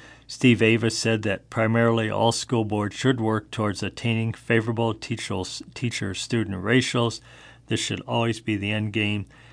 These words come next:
The district has already recently undergone a demographic study for purposes of determining an efficient allocation of students because of building two new mel-, elementary schools.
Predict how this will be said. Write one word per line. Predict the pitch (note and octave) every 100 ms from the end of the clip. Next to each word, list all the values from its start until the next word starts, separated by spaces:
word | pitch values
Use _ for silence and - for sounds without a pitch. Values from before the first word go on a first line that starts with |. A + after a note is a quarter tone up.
| - -
The | G2
district | A#2 - A2 G2
has | G2 A2+
already | G#2+ G#2 G2+
recently | G2 A2+ - G#2+
undergone | G#2 G2+ F#2+ G#2 G2+
a | F#2+
demographic | G#2+ G#2+ G2 A2 G#2 G#2+ -
study | - A2 G#2+
for | G2+ G2+
purposes | - A2+ G#2+ G#2+ - G#2+ G2
of | G#2 F#2
determining | F#2 - C#3 B2 A#2 A#2 G#2+
an | F#2+
efficient | - B2 A2+ A2+ G#2+ -
allocation | G#2+ G2+ A2 A2 -
of | F#2+
students | - - C#3 B2+ -
because | - A#2+ G#2 -
of | G2
building | A2 G#2+ G#2 G2+ - - - - -
two | B2+ A#2
new | A2
mel-, | G#2 G#2 G2 -
elementary | A2+ G#2 G2+ G#2 - G2
schools. | - - G2+ F#2+ -